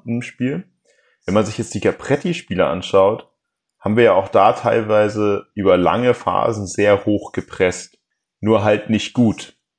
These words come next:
Sehr unkontrolliert, ohne wirkliche Abstimmung, ohne so richtig eine Idee dahinter zu haben. Und man hat immer das Gefühl gehabt, naja, wir pressen sehr hoch,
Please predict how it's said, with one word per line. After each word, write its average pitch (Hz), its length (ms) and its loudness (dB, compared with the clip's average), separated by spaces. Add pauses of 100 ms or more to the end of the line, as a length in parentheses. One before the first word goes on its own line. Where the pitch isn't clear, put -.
(460)
Sehr 117 580 2 (400)
unkontrolliert, 117 1080 2 (360)
ohne 113 380 4
wirkliche 110 360 -2
Abstimmung, 104 760 -2
ohne 110 360 0
so 104 180 -4 (140)
richtig 120 580 -4 (280)
eine 98 180 0
Idee 110 460 4
dahinter 110 420 4
zu 92 180 -6
haben. 95 440 -2 (520)
Und - 340 -4
man 104 180 0
hat 113 180 0
immer 123 140 2
das 120 120 0
Gefühl 123 280 -2
gehabt, 120 300 2
naja, 107 280 0
wir 104 180 -4
pressen 123 340 0
sehr 120 180 4
hoch, 120 320 -2